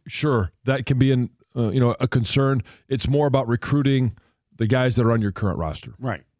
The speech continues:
Speaker 2: Well, you know, sh-, if Sherrone Moore is gonna be a rock star, to be a really good rock star, you need a good band. So he's <laughs> gotta be able to get
Speaker 1: Yeah.
Speaker 2: the band together
Speaker 1: And he
Speaker 2: again.
Speaker 1: is, he's,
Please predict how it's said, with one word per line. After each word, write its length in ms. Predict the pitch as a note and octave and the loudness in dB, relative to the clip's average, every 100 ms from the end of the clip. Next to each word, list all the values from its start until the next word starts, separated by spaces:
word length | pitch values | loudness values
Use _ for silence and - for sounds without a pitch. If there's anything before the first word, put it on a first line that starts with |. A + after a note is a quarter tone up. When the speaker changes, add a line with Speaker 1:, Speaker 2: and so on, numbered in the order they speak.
| _ | _
Speaker 2:
Well, 280 | B2+ G#2+ G#2 D#3 | -16 -14 -16 -14
you 100 | A#2 | -12
know, 180 | A2 F#2+ | -12 -14
sh-, 140 | - A#2 | -20 -20
if 100 | - | -16
Sherrone 360 | - D3 F3 | -6 -2 0
Moore 180 | E3+ E3 | 0 -2
is 100 | B2+ | -2
gonna 160 | C#3 C3+ | -4 -2
be 140 | C#3+ | 0
a 80 | C3 | 0
rock 260 | D3 D3+ | 0 -2
star, 400 | - - A2+ G#2+ - _ _ _ _ | -6 -12 -12 -14 -16 _ _ _ _
to 60 | A#2+ | -6
be 100 | C3+ | -2
a 80 | B2+ | 0
really 300 | D3 F3+ D#3 | 0 0 0
good 160 | C3 | 0
rock 260 | A#2 A#2 A2 | -2 -2 -4
star, 240 | - A#2 | -10 -10
you 100 | A2+ | -8
need 140 | A#2 A2+ | -6 -8
a 40 | |
good 240 | G2+ A2 E2+ | -8 -12 -8
band. 400 | A2+ G#2 F2 F2+ _ _ | -6 -6 -8 -16 _ _
So 320 | - - A2 G#2 | -20 -10 -6 -6
he's 220 | F2+ G#2+ | -6 -10
<laughs> 160 | - F3 | -8 -4
gotta 160 | D3 | -2
be 180 | A#2+ C3+ | 0 0
able 200 | C#3 A#2+ | 0 -2
to 140 | - A#2+ | -6 -6
get 120 | E3 | -2
Speaker 1:
Yeah. 160 | G#3+ | 0
Speaker 2:
the 60 | G#2 | 0
band 320 | B2 A#2 G#2 | 0 -2 -2
together 240 | A2 B2 C#3 | -6 -4 -2
Speaker 1:
And 100 | A#2+ | 0
he 220 | C3 C#3+ | 0 0
Speaker 2:
again. 100 | D3+ | -2
Speaker 1:
is, 160 | A#2 - | -4 -4
he's, 380 | B2 C#3+ - | -2 -2 -4